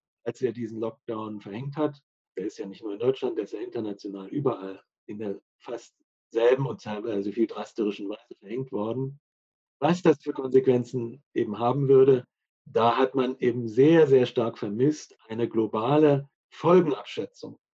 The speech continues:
Was normalerweise, wenn man ein Medikament verabreicht,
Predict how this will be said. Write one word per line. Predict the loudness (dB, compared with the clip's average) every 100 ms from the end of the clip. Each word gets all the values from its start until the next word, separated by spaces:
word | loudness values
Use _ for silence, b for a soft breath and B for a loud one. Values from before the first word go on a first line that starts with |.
| _ _
Was | -2 -2 -2
normalerweise, | 0 4 4 6 6 4 4 0 _ _
wenn | -6 -2
man | -2 -4 -10 _ _ -8
ein | -4
Medikament | -2 -2 -2 -2 -2
verabreicht, | -2 -8 -10 -6 -6 -6